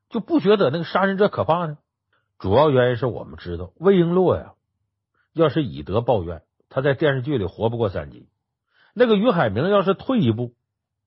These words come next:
不去反抗，换来的可能就是他死亡。看来呢，这有些报复是我们能接受的，有些是我们不能接受的。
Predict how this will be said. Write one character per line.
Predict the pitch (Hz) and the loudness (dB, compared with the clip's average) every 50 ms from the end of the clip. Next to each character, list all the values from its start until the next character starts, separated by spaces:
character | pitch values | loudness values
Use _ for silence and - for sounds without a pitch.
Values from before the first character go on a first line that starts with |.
| _ _ _ _ _ _ _ | _ _ _ _ _ _ _
不 | - 190 233 | -2 -2 0
去 | 175 262 | 2 0
反 | 185 - 87 67 73 87 | 0 0 -2 -4 -4 -6
抗， | 95 127 123 _ _ _ _ _ _ _ _ _ _ _ | -8 -8 -8 _ _ _ _ _ _ _ _ _ _ _
换 | - - 226 214 180 | 0 4 6 6 6
来 | 160 165 | 6 2
的 | 185 | 2
可 | - - - 80 | -2 -4 -6 -10
能 | 73 120 139 | -8 -8 -6
就 | 135 147 | -4 -4
是 | 127 | -4
他 | - - - 135 127 | -4 -6 -8 -8 -8
死 | - - - | -8 -12 -12
亡。 | - 113 - _ _ _ _ _ _ _ _ _ _ _ _ _ _ _ _ _ _ _ _ | -14 -14 -20 _ _ _ _ _ _ _ _ _ _ _ _ _ _ _ _ _ _ _ _
看 | - - 196 | 0 0 2
来 | 165 151 151 165 | 4 4 2 2
呢， | 165 - _ _ _ _ _ _ _ _ _ _ _ | 0 -6 _ _ _ _ _ _ _ _ _ _ _
这 | - 202 | 0 0
有 | 170 110 80 76 82 | 2 2 -4 -4 -2
些 | - 139 131 | 0 -2 0
报 | - 180 175 147 101 | 2 2 2 2 2
复 | 80 69 71 | 0 -8 -16
是 | - - 147 | -8 -6 -6
我 | 104 78 | -6 -6
们 | 71 71 80 | -8 -6 -6
能 | 104 127 127 | -6 -6 -6
接 | - 120 113 107 | -4 -4 -4 -4
受 | - 143 127 98 | -4 -8 -12 -12
的， | - _ | -16 _
有 | - 95 110 78 80 | -10 -8 -8 -8 -8
些 | 87 - 160 160 | -4 -2 -2 -2
是 | 147 - | 0 0
我 | 175 - - | -4 -4 -4
们 | - 76 95 | -10 -12 -14
不 | - - 226 233 | -10 -2 -2 0
能 | - 90 76 | 0 0 -6
接 | - - - - | -8 -14 -16 -14
受 | - - - | -14 -16 -18
的。 | - | -18